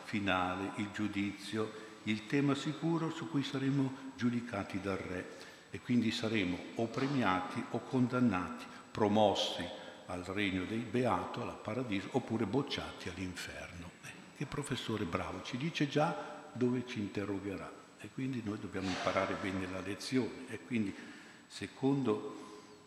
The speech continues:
una persona che non conosce questo Vangelo, se noi gli chiediamo, "Ma secondo lei l'oggetto dell'esame del giudizio finale di Gesù quale sarebbe?" Io penso che lui risponderebbe, "Beh, i dieci comandamenti,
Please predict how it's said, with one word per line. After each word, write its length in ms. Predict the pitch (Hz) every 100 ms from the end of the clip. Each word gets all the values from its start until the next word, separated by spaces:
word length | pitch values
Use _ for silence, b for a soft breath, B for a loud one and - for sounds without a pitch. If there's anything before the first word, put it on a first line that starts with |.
| - - - -
una 180 | - 113
persona 460 | 120 123 123 170 147
che 120 | 113
non 200 | 110 104
conosce 400 | - 107 110 110
questo 360 | 110 101 - 98
Vangelo, 640 | 104 95 90 90 87 92
se 160 | -
noi 160 | 123 147
gli 140 | 139
chiediamo, 680 | - 123 110 110 90 87 90 B B B -
"Ma 100 | 113
secondo 560 | - - 170 165 143
lei 360 | 120 98 90 90 B B B -
l'oggetto 500 | 120 120 151 165 143
dell'esame 720 | 123 113 107 - 101 123 120 98
del 160 | 95
giudizio 760 | 82 95 107 123 - - 107 92
finale 560 | - 92 101 110 101
di 160 | 90 92
Gesù 340 | 90 92 92 85 B B B
quale 260 | - 170 156
sarebbe?" 800 | - 92 90 - - - - - -
Io 120 | 165 -
penso 340 | 131 123 113
che 100 | 117
lui 140 | 110
risponderebbe, 760 | 110 101 - 101 95 92 87 90
"Beh, 220 | 87 87
i 80 | 127
dieci 380 | - 101 - 101
comandamenti, 960 | 92 87 87 82 78 92 110 - -